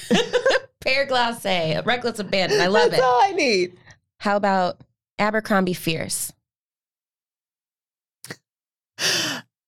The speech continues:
Speaker 2: Um, I don't know. Flannel shirt. Like, I <laughs> see him in a, in a flannel shirt over a t-shirt with some jeans and some Converse.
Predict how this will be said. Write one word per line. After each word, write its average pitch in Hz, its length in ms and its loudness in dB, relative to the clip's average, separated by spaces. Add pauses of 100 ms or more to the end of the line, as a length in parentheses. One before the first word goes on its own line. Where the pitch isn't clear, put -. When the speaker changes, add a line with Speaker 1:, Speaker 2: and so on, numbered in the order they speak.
Speaker 2:
Um, 277 520 0 (960)
I 294 160 -2
don't 180 200 4
know. 175 540 4 (260)
Flannel 226 600 2
shirt. 170 560 0 (100)
Like, 330 240 0
I - 100 4
<laughs> - 1600 0
see 392 100 2
him 359 200 0
in 320 140 2
a, 277 120 4
in 262 80 -4
a 247 40 0
flannel 269 440 2
shirt 240 280 2
over 208 360 4
a 180 40 2
t-shirt 226 880 2 (880)
with 175 120 0
some 170 260 4
jeans 185 460 4
and 175 160 2
some 175 120 2
Converse. - 600 -2